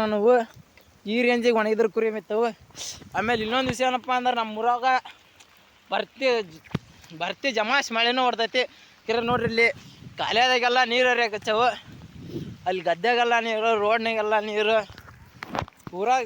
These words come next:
ಜಜ್ಜು ಹೊಡ್ದೈತಿ ಮಳೆ. ಭಾರಿ ಅಂದ್ರೆ ಭಾರಿ ಹೊಡ್ದೈತಿ ಮಳೆ. ಈ ವರ್ಷದ ಅತ್ಯಂತ ದೊಡ್ಡ ಮಳೆ ಅಂತಾನೆ ಹೇಳ್ಬೋದು. ಆನೆಕಲ್ ಮಳೆ ಇದು, ಆನೆಕಲ್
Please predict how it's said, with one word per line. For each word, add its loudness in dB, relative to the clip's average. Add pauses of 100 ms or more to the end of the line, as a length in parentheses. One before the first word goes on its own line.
(120)
ಜಜ್ಜು -6
ಹೊಡ್ದೈತಿ -8
ಮಳೆ. -8 (4000)
ಭಾರಿ 0
ಅಂದ್ರೆ -4
ಭಾರಿ -2
ಹೊಡ್ದೈತಿ -6
ಮಳೆ. -6
ಈ -4
ವರ್ಷದ -4 (100)
ಅತ್ಯಂತ -8 (140)
ದೊಡ್ಡ -8 (100)
ಮಳೆ -2
ಅಂತಾನೆ -6
ಹೇಳ್ಬೋದು. -6
ಆನೆಕಲ್ 2
ಮಳೆ 2
ಇದು, -10 (600)
ಆನೆಕಲ್ -2